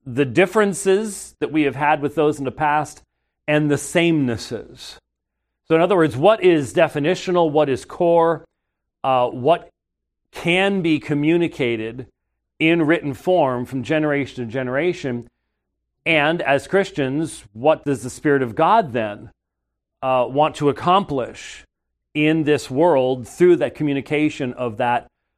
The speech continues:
uh, divine truth? These are all issues, as you can see, lots and lots of issues to get to, uh, today. Is interpretation just a personal thing? Uh,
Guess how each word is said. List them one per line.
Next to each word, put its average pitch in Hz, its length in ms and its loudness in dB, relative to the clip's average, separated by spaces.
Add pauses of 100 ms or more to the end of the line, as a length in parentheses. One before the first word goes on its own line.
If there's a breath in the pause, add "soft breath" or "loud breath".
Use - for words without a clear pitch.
uh, 127 80 -6
divine 131 380 0
truth? 120 440 -2
These 127 240 -4
are 139 100 4
all 165 260 6
issues, 147 460 0
as 113 220 -8
you 117 60 -8
can 107 140 -6
see, 160 480 0
lots 139 420 0
and 131 80 -6
lots 123 220 -2
of 117 100 -8
issues 113 360 -6
to 104 80 -16
get 113 240 -8
to, 104 240 -10 (520)
uh, 110 100 0
today. 110 440 -2 (1000)
Is 226 680 0
interpretation 180 1400 -2 (140)
just 160 560 0 (180)
a 147 160 0
personal 147 640 -2
thing? 107 380 -4 (1200)
Uh, 135 500 2